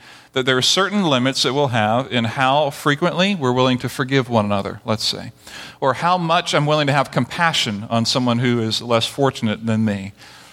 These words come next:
Or there are certain limits that I have on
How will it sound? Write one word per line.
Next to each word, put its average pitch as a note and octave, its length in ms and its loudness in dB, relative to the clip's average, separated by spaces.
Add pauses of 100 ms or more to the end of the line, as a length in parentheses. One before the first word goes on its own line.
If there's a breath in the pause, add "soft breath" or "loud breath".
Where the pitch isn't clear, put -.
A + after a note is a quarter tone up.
(280 loud breath)
Or D#3 200 2
there D#3 160 2
are D3+ 60 2
certain F3 360 0
limits D3 480 2
that C#3 100 2
I B2 120 4
have B2+ 340 2
on A2+ 200 2